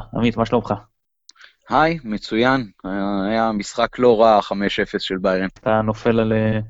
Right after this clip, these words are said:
Speaker 1: משחקים, אה, רבי שערים וחד צדדיים באופן די עקבי.
Speaker 2: כן, יש
Speaker 1: אה,
Speaker 2: מצב שוופא יממנו לי כרטיסים לעונות הבאות לכל מיני אתרים שבהם, אה, יש דלילות שערים, ואני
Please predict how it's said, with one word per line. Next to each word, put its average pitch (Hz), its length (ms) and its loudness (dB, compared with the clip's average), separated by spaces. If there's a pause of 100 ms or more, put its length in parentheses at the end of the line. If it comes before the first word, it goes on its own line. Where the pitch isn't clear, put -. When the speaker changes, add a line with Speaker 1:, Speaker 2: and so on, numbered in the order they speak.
(360)
Speaker 1:
משחקים, 117 460 -4
אה, 113 120 2
רבי 113 280 0
שערים 123 360 0
וחד 117 160 0
צדדיים 117 520 -2
באופן 113 320 0
די 113 100 2
עקבי. 127 300 -2 (840)
Speaker 2:
כן, 143 300 4
יש 117 200 2
Speaker 1:
אה, - 60 -4
Speaker 2:
מצב 117 340 4
שוופא 113 880 4
יממנו 104 560 2
לי 104 380 2
כרטיסים 101 680 -2
לעונות 95 680 2
הבאות 101 380 4
לכל 101 220 -2
מיני 101 500 0
אתרים 101 440 -2
שבהם, 95 640 -2
אה, 92 60 -2
יש 92 380 -2
דלילות 107 340 2
שערים, 117 480 2
ואני 101 340 2